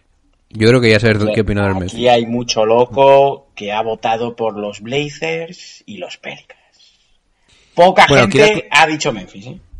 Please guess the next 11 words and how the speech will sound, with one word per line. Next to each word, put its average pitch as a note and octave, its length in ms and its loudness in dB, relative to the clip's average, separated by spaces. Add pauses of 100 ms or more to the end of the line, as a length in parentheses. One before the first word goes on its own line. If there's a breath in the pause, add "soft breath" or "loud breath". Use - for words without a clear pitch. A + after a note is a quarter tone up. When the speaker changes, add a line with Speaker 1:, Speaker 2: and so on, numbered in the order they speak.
(800)
Speaker 3:
Quiero D3+ 260 2
aclarar D3 400 0
que A#2+ 400 0
esta C3 200 -2
lista C3 280 -2
de G#2+ 80 2
los G#2 120 -2
quince C3 240 -4
mejores C3 380 -2
se B2+ 80 -6
refiere A2 480 -2